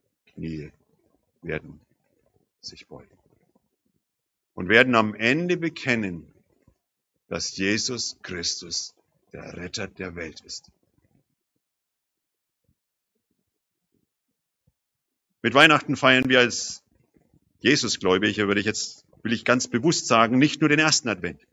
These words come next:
also das erste Kommen, sondern wir s-, bereiten uns auf das zwei-, den zweiten Advent vor, auf das zweite Kommen Jesu.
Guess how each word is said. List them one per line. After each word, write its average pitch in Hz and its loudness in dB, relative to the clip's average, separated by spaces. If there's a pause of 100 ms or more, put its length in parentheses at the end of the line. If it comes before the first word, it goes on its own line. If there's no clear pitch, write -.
(1040)
also 117 0
das 120 -2
erste 139 4
Kommen, 107 -4 (2000)
sondern 117 0
wir 123 4
s-, - -2
bereiten 117 4
uns 135 0
auf 120 0
das - -6
zwei-, 110 -2
den 127 0
zweiten 117 0
Advent 95 -4
vor, - -20 (140)
auf 87 -20
das - -2
zweite 175 0
Kommen 190 -2
Jesu. 160 -6